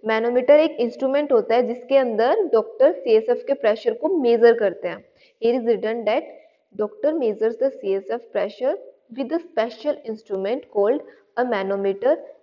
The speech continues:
and withdraw several vials of fluid for lab analyze। लैब एनालाइज के लिए जो हम सीएसएफ़ कलेक्ट करते हैं, उसका प्रेशर मेजर करते हैं डॉक्टर, और उस, अ, एक वो स्पेशल इंस्ट्रूमेंट होता है,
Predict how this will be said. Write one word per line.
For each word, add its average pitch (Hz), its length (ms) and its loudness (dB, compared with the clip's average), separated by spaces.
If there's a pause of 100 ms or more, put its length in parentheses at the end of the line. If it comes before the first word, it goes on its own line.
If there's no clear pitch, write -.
(140)
and 247 240 -2 (420)
withdraw 226 460 2
several 233 560 2
vials 220 380 2
of - 220 -8 (160)
fluid 226 220 0
for 311 320 2
lab 233 260 2
analyze। 180 460 -2 (340)
लैब 233 200 4
एनालाइज 220 480 0
के 240 40 -2
लिए 240 100 4
जो 233 140 4
हम 247 140 -6
सीएसएफ़ 214 500 0
कलेक्ट 226 380 -2
करते 202 260 -2
हैं, 214 300 -6 (340)
उसका - 280 -4
प्रेशर 269 420 0
मेजर 233 300 2
करते 214 320 -2
हैं 202 160 -4
डॉक्टर, 202 420 -2
और - 280 -4
उस, - 200 -4 (180)
अ, 202 380 -4
एक 226 200 0
वो 277 80 -2
स्पेशल 226 440 -8
इंस्ट्रूमेंट 247 540 -8
होता 190 240 -8
है, 277 140 -10